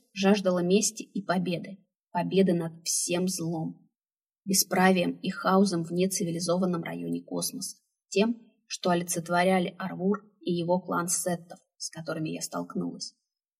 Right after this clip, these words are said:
Впереди светящийся прямоугольник шлюза. Почти добралась.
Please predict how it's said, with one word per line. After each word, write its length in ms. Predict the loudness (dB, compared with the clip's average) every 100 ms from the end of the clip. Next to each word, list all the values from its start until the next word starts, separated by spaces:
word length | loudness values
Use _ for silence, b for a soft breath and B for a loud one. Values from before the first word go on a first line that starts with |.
| _
Впереди 400 | 2 8 10 10
светящийся 720 | 6 0 4 4 4 0 -2
прямоугольник 720 | -4 -2 0 -2 0 0 0 -2
шлюза. 440 | -2 -2 -2 -8 -14 _ _ _ -10
Почти 320 | -4 -2 0
добралась. 600 | 0 2 0 0 -4